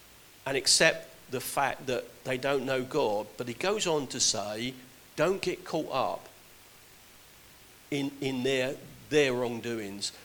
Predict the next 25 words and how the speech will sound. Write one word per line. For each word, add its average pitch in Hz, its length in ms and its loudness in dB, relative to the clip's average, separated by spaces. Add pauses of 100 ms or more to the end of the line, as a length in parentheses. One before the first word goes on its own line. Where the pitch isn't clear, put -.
(140)
I 123 60 2
mean, 143 140 4
it 147 80 4
says, 143 460 6 (1200)
it 143 100 -4
says 165 280 6
really 165 300 4
we've 131 160 -2
got 170 140 2
to 151 60 4
go, 147 320 6 (160)
we've 147 120 -2
got 170 100 2
to 165 80 0
go 160 200 6
away 139 360 8
and 123 120 0
not 170 220 0
get - 180 -4
caught 160 260 -4
up 120 180 -6
in 117 120 -6
what 123 140 -8
they 123 160 -4
do. 107 380 -4